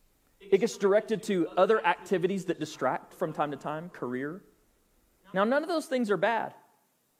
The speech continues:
Those are amoral. Those are not good or bad, right? Some of the objects, I'll, I'll give you, uh, one of the, the hobbies that I love is fishing. The other one is golf.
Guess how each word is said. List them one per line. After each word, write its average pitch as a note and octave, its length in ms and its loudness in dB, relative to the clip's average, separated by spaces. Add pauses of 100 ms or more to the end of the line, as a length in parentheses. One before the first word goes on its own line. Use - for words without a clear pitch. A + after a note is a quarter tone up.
(760)
Those B3 180 6
are C#4 100 2
amoral. B3 480 4
Those A3 180 2
are A#3+ 60 2
not A3+ 220 0
good B3 120 4
or A#3+ 140 4
bad, G3 300 0
right? G3 200 2 (680)
Some C4 240 4
of C4+ 120 2
the A#3+ 80 4
objects, G3+ 380 0
I'll, A3+ 140 6
I'll A#3 120 4
give A3 160 -2
you, G#3+ 160 4 (380)
uh, F3 40 2 (260)
one F#3 200 2
of G#3+ 60 -2
the, G3+ 140 0 (100)
the F#3 140 4
hobbies A3 260 4
that G#3+ 80 4
I G#3 80 6
love G#3+ 240 2
is D#3+ 100 -4
fishing. F3+ 420 -2
The C3+ 200 0
other G#3 140 2
one G#3 160 2
is F3 100 -6
golf. G3+ 540 2